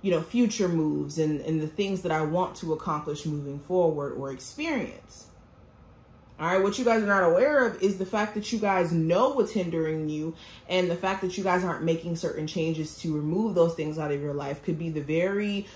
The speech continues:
lesson that Spirit is trying to get you guys to, um, tap into or realize, because it's been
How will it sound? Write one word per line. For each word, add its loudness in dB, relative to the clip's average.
lesson 0
that -2
Spirit -4
is -4
trying -2
to 2
get -4
you -8
guys -4
to, -2
um, -2
tap 8
into 4
or 8
realize, 4
because 6
it's 2
been 4